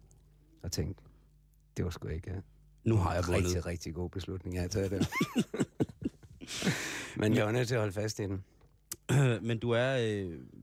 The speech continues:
Speaker 2: du er oceaner.
Speaker 1: Ja.
Speaker 2: Simpelthen.
Speaker 1: Mhm.
Speaker 2: Øh, har du boet nogen andre steder end Aarhus?
Speaker 1: Ja, jeg har boet, øhm, fire år i København og et år i Amsterdam, og så har jeg boet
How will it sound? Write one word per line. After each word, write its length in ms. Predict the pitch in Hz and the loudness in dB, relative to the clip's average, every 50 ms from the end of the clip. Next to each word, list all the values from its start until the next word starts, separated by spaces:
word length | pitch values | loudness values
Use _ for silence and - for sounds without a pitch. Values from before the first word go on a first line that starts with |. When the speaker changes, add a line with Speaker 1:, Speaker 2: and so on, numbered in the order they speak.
| - - 76 - - - - _ - - - - - | -16 -16 -16 -18 -18 -20 -20 _ -20 -20 -20 -8 -2
Speaker 2:
du 60 | - | 2
er 80 | 120 135 | 2 2
oceaner. 360 | 143 120 104 - 92 - - 101 - - - - | 2 2 -2 -4 -6 -8 -10 -14 -14 -16 -12 -12
Speaker 1:
Ja. 60 | 90 82 - _ _ _ _ _ _ | -10 -10 -12 _ _ _ _ _ _
Speaker 2:
Simpelthen. 420 | - - - 90 67 95 98 - - - | -4 -2 -2 0 2 0 0 0 -2 -6
Speaker 1:
Mhm. 160 | - 110 90 | -4 0 2
Speaker 2:
Øh, 200 | 101 104 101 90 - | 4 4 4 4 2
har 100 | - - | 0 -2
du 60 | 104 | -2
boet 180 | 95 - 143 139 | 0 0 0 0
nogen 160 | 151 151 - | 0 0 0
andre 160 | 113 131 175 | 0 -2 -2
steder 160 | 165 - - 156 | -4 -4 -4 -4
end 80 | 127 | -4
Aarhus? 280 | 135 143 131 - - - _ _ _ _ _ _ _ _ _ _ - 90 | -4 -4 -8 -12 -16 -20 _ _ _ _ _ _ _ _ _ _ -4 0
Speaker 1:
Ja, 160 | 92 104 127 139 - - - | 2 2 2 2 0 -4 -6
jeg 60 | - 101 | -2 -2
har 60 | 101 | -2
boet, 320 | 101 104 104 101 98 90 - | 0 0 0 0 0 -2 -2
øhm, 220 | - 87 87 - - - - - | -4 -8 -8 -10 -14 -18 -18 -16
fire 260 | - - 120 123 123 | -10 -4 -2 0 2
år 40 | 104 | 0
i 40 | 95 | 0
København 600 | 90 - 95 90 87 92 110 120 120 110 107 95 | -2 -4 -4 -4 -2 0 0 2 2 2 0 0
og 120 | 98 95 95 | -2 -2 -2
et 80 | 87 | -2
år 180 | 90 95 - - | -4 -4 -4 -4
i 140 | 58 64 60 | -6 -6 -6
Amsterdam, 520 | - - - - - - - 131 147 151 - - - - _ - - - - - | -6 -8 -12 -12 -10 -6 -4 -2 -2 -4 -6 -12 -20 -20 _ -14 -12 -12 -8 -4
og 160 | - 113 101 101 | -2 -2 -2 -2
så 120 | - 104 | 0 0
har 40 | 101 | 0
jeg 100 | 92 76 | 0 0
boet 260 | 87 95 95 90 87 | 0 -2 -2 -2 -4